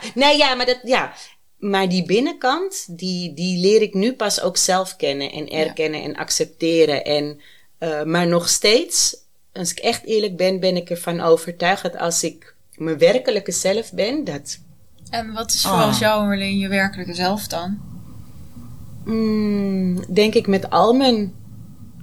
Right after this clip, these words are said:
Speaker 1: kwetsbaarheden en, eh, ook met dat. En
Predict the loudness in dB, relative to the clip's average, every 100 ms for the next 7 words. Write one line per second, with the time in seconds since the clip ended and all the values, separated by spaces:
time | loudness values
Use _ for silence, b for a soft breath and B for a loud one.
0 | -18 -20 -20 -20 -18 -2 0 2 2 2
1 | 2 4 4 4 4 6 2 0 -2 -2
2 | -6 -8 -6 -4 -4 -4 2 2 2 0
3 | 2 2 0 0 -2 -4